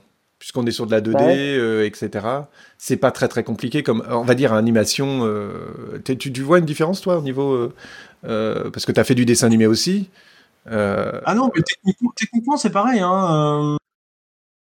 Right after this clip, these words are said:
Speaker 3: c'est, c'est la même chose que, que de faire de l'animation pour de la télé ou pour un dessin animé, hein.
Speaker 1: D'accord, ouais, là, on est, on est assez proche, quoi.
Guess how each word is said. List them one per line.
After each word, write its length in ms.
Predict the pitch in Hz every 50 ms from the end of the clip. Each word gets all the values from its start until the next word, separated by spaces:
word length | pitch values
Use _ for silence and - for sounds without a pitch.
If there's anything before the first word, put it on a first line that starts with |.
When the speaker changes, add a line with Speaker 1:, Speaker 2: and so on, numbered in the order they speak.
| _ _ -
Speaker 3:
c'est, 260 | - - 143 147 143
c'est 140 | 139 - 147
la 80 | 143
même 140 | 143 147 147
chose 180 | 151 - 175 -
que, 80 | -
que 340 | 151 - - 156 143 - 156
de 80 | 147 -
faire 100 | - 147
de 60 | 143
l'animation 400 | 143 139 139 139 139 139 160 160
pour 240 | 156 156 143 139 135
de 40 | 135
la 100 | 131 127
télé 320 | - 143 139 156 160 156
ou 220 | 143 135 135 139
pour 160 | 139 - - 131
un 40 |
dessin 200 | 127 - - 135
animé, 180 | 139 143 165 170
hein. 200 | 156 139 147 156 _ _ _ _ _ _ _ _ _ _ _ _ _ _ _ _ _ -
Speaker 1:
D'accord, 460 | 127 113 117 135 135 135 135 117 104
ouais, 120 | 113 127 120
là, 140 | 120 135
on 100 | 131 120
est, 120 | 117 131 110
on 180 | 104 107 110
est 60 | 107 107
assez 220 | 107 101 - 123
proche, 240 | - - 113 101 -
quoi. 140 | - 110